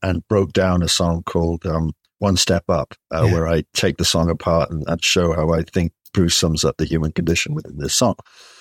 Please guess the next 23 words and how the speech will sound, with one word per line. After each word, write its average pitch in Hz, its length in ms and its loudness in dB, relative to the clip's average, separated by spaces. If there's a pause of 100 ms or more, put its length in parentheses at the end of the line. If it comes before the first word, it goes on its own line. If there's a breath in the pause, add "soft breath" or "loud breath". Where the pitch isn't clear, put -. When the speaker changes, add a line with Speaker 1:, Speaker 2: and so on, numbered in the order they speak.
(200 loud breath)
Speaker 1:
Um, 104 440 2 (220)
and, 120 460 2
uh, 117 500 4 (240)
and 127 100 2
off 143 240 2
air 143 200 6
afterwards, - 720 -2
he 110 120 0
said, 104 300 2
"You 110 60 4
know, 101 140 4
Bruce 104 380 2
really 95 440 2
likes 98 480 0 (100)
the 110 80 2
covers 107 340 2
you 82 80 2
do 82 220 2
of 82 60 -8
his, 78 340 -10
his 135 160 4
Speaker 2:
Hmm. - 40 8
Speaker 1:
songs." 92 540 0